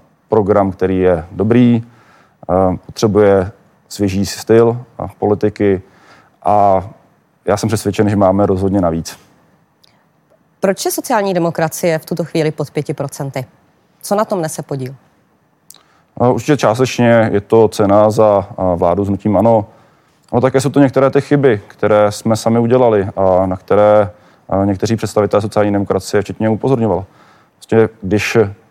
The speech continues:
Speaker 1: vracíte do hry některé tváře, které jsou spojené s kauzami minulosti, eh, které jsou spojené možná s těma chybama, které jsme učinili,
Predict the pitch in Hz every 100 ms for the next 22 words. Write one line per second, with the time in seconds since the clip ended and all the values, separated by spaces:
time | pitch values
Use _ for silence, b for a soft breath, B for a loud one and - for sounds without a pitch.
0 | - 104 98 123 110 117 101 107 107 104
1 | 92 95 107 107 95 92 98 104 104 -
2 | 98 98 92 107 101 90 b b b -
3 | - 120 135 117 92 - 98 90 87 -
4 | _ - 98 95 107 104 95 101 117 107
5 | - 117 104 b b b b - 101 107
6 | 110 123 - 120 123 120 107 104 95 92
7 | - - 104 101 98 - 117 117 113 90
8 | - _ - 87 85 104 92 - 104 101
9 | 95